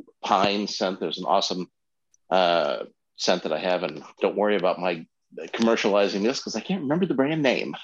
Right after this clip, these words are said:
uh, but it's a, one of these essential oils kind of thing that's a, um, a Fraser fir kind of scent.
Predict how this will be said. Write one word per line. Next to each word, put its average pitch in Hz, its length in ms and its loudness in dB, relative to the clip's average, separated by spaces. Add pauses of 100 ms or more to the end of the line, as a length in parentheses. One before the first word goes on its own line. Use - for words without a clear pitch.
uh, 101 160 4
but 208 160 4
it's 123 180 0
a, 107 180 4 (680)
one 123 100 4
of 110 60 2
these 101 140 0
essential 110 500 2
oils 98 500 2
kind 92 140 0
of 87 80 -6
thing 98 180 0
that's 90 240 -2
a, 87 240 2
um, 82 380 -2 (360)
a - 120 2 (100)
Fraser 98 380 2
fir 98 520 0
kind 76 180 -6
of 73 140 -4
scent. 78 320 0